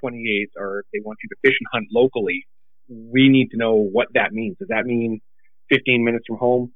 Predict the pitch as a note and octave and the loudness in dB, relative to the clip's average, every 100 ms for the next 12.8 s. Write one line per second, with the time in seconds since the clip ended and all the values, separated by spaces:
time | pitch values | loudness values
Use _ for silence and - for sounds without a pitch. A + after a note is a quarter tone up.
0 | - A2+ G#2 A2+ G#2 A2 A2 G#2+ G2 A2 | -4 -2 -2 -2 -2 0 -2 -2 -4 -6
1 | G2+ G2+ G#2+ E2+ - - - G2+ A2+ B2 | -6 -2 -2 -2 -8 -14 -4 0 2 4
2 | B2 B2+ B2+ - A2+ A2 A2 G2+ F2+ - | 4 2 -2 0 0 0 -2 -2 -4 -12
3 | - - - B2 A2 - B2 B2 A#2+ G#2 | -20 -6 0 0 0 0 2 2 2 2
4 | G2+ G#2 A2+ - - - - - - - | 2 4 4 2 -2 -20 -20 -20 -20 -4
5 | A2+ A2 G#2 A2 A2 G#2+ - C3 B2 A#2 | 2 2 4 4 4 0 -2 -2 0 0
6 | A#2+ A#2 A2 G#2+ G#2+ A#2 A2 G#2+ A#2 A2+ | 0 0 0 0 0 -2 -6 -4 -4 -4
7 | A2 G#2+ G2 - A#2 B2+ B2+ A#2 A2+ - | -4 -6 -6 -6 -6 -4 -2 -2 -2 2
8 | D3+ D3+ C3+ B2+ B2+ - B2 A#2+ A#2+ A2+ | 4 6 6 6 4 0 -6 -6 -8 -10
9 | - A2+ G#2 - - - - C#3 C#3 C3 | -6 -4 -4 -6 -20 -6 2 4 4 2
10 | A#2+ A2+ - - - - - A3 G3+ G3 | -2 -6 -14 -20 -20 -20 -20 -18 -18 -18
11 | - - B2 A#2+ A2+ A2 G#2+ G2+ - - | -16 -12 -10 -6 -2 0 0 -2 -4 -4
12 | A#2 A#2 - A2+ G#2+ A2 G#2 | -2 -2 -2 0 0 -4 -10